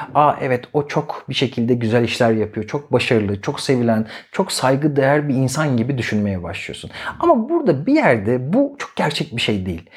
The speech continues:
Sana ait olan bir şey değil. Ejderha senin kişiliğinle alakalı değil. Onun temel normları var. O sana "Bunu yapmalısın." diyor. Belki bir şekilde farkında olmadan içinde büyüdüğün zaman yavaş yavaş dayatıyor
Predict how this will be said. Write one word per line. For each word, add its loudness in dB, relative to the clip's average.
Sana 0
ait 2
olan 2
bir -6
şey -2
değil. 0
Ejderha 2
senin 2
kişiliğinle 0
alakalı -2
değil. 2
Onun 2
temel 0
normları 2
var. 2
O 2
sana 0
"Bunu 2
yapmalısın." 0
diyor. -2
Belki 0
bir 0
şekilde 0
farkında 2
olmadan 2
içinde 0
büyüdüğün 0
zaman 2
yavaş -2
yavaş 2
dayatıyor 2